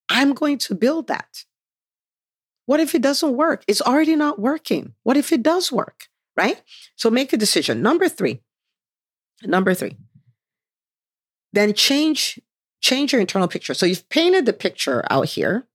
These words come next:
like what your business could look like. And then you're gonna come back and you're gonna switch it out with the picture you have on the inside. I want you to think about it. You're here, you, you, you're, you're like, on the inside, you're like, "I can't, I can't do, I can't do seven figures. I can't,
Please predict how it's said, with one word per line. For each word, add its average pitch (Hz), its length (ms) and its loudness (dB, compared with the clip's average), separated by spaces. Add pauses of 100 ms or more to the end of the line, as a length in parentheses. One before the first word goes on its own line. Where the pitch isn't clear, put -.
like 151 240 0
what 170 240 0
your 147 140 2
business 135 400 -4
could - 180 -2
look - 180 -12
like. - 260 -8 (460)
And 185 100 4
then 196 80 4
you're 202 100 4
gonna 277 120 2
come 214 300 2
back 165 420 2
and 180 100 4
you're 185 120 4
gonna 330 420 2
switch - 500 2
it 214 80 4
out 170 380 0
with 160 120 2
the 165 60 2
picture - 320 -2
you 151 80 2
have 143 200 0
on 147 100 0
the - 140 -2
inside. - 400 -6 (240)
I - 80 2
want 233 80 4
you 269 60 -2
to 214 100 -2
think 196 160 0
about - 240 -4
it. - 60 -6
You're 165 180 2
here, 214 480 0 (360)
you, 180 200 2
you, 185 300 2
you're, 185 280 2
you're 175 160 2
like, 165 340 2
on 196 140 4
the 262 100 2
inside, 180 360 2
you're 143 100 2
like, 135 320 0
"I 165 80 -6
can't, 349 420 -2
I 170 80 -4
can't 339 300 -2
do, 131 400 0 (240)
I - 60 -6
can't 311 260 -2
do 131 100 -4
seven 135 360 -4
figures. - 640 -8 (440)
I - 60 -2
can't, - 240 0